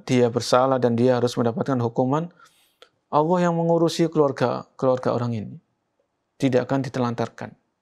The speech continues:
Ya. Jadi kaya atau miskin, sebagaimana kita bersaksi, kalau kita jadi saksi, walaupun diri kita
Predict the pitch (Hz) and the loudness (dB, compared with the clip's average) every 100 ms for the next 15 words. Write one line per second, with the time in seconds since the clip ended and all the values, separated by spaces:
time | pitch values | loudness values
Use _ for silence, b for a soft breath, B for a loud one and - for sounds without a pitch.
0 | _ _ _ _ _ _ _ _ - - | _ _ _ _ _ _ _ _ -18 -18
1 | _ b b b b _ 131 160 165 175 | _ b b b b _ 2 4 2 2
2 | 175 170 170 160 156 - 135 127 131 - | 4 4 4 2 -2 0 2 2 0 -8
3 | _ _ _ _ _ _ _ _ _ - | _ _ _ _ _ _ _ _ _ 4
4 | 143 135 147 170 160 165 160 123 - 156 | 4 6 6 4 4 4 4 2 4 2
5 | - 151 151 143 151 156 131 120 139 131 | 4 4 4 4 4 2 2 2 2 2
6 | 151 135 127 131 143 123 127 135 135 139 | 2 4 4 4 2 2 2 0 4 4
7 | 127 | 4